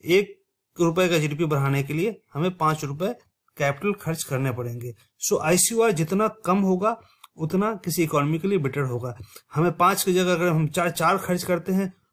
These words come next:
और हमारा एक रुपये जीडीपी बढ़ता है तो और ज़्यादा बेटर है। हमने तीन रुपया खर्चा किया और तीन रुपये खर्चा करके हमें हमारा, हमारा जो जीडीपी है एक रुपये से बढ़ रहा है, वो और ज़्यादा बेटर है। So आईसीओआर जितना कम होगा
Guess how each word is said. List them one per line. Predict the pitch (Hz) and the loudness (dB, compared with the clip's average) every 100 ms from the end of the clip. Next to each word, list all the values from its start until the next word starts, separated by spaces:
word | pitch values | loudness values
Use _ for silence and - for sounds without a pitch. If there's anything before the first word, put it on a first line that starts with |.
| - | -6
और | 160 | 0
हमारा | 165 165 160 - | 2 2 0 0
एक | 180 | 0
रुपये | 185 175 175 | 0 0 0
जीडीपी | 165 160 175 | 0 0 0
बढ़ता | 160 151 185 | 0 -2 -2
है | 180 208 _ _ - _ | -4 -6 _ _ -20 _
तो | 185 165 | -6 0
और | 143 151 | 2 2
ज़्यादा | 160 165 | 4 2
बेटर | 160 165 160 | 0 -2 -2
है। | 170 _ _ _ _ _ _ _ - | -4 _ _ _ _ _ _ _ -2
हमने | 156 180 185 185 | 2 4 4 2
तीन | 214 214 | 2 0
रुपया | 196 196 | 2 0
खर्चा | 190 185 208 | 2 0 0
किया | 190 208 220 | -2 0 2
और | 208 160 156 | 2 -2 0
तीन | 202 | 0
रुपये | 185 185 | 2 0
खर्चा | 175 170 185 | 0 0 0
करके | 185 180 214 | 0 0 0
हमें | 190 185 190 | 2 2 0
हमारा, | 180 185 - - | 0 0 -2 -6
हमारा | 160 165 180 | 0 2 2
जो | 156 165 | 0 -4
जीडीपी | 151 160 160 190 | -4 -4 -2 -2
है | 160 | -2
एक | 175 | -4
रुपये | 180 170 | -4 -4
से | 170 165 | -4 -2
बढ़ | 160 | -2
रहा | 156 165 165 | -2 -4 -4
है, | 185 - - _ - | -8 -14 -20 _ -10
वो | 135 127 | -6 -2
और | 151 | 0
ज़्यादा | 156 165 | 2 0
बेटर | 165 160 165 | -2 -2 -2
है। | 165 _ _ - | -4 _ _ -8
So | - | -2
आईसीओआर | - 190 - 233 226 | 2 4 2 2 2
जितना | 180 180 185 175 - | 2 0 0 -2 -2
कम | 185 190 | 0 2
होगा | 180 180 220 | 2 2 0